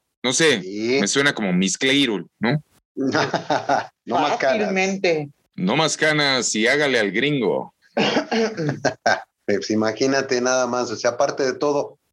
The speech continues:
Speaker 1: Pero no manches,
Speaker 2: Tienes
Speaker 1: tienen
Speaker 2: que
Speaker 1: más casas que casas Geo.
Speaker 2: Carnal, tienen más casas que Bartlett, que ya es decir.
Speaker 1: Sí, eso ya está cabrón.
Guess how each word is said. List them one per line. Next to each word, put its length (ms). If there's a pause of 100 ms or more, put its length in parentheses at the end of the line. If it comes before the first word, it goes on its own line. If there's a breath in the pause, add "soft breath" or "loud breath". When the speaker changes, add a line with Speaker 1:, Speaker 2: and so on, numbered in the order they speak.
(120)
Speaker 1:
Pero 180
no 120
manches, 400
Speaker 2:
Tienes 20
Speaker 1:
tienen 240
Speaker 2:
que 60
Speaker 1:
más 200
casas 520
que 440
casas 420
Geo. 640 (260)
Speaker 2:
Carnal, 360
tienen 240
más 180
casas 360
que 100
Bartlett, 420
que 140
ya 80
es 100
decir. 600
Speaker 1:
Sí, 340
eso 200
ya 260
está 220
cabrón. 500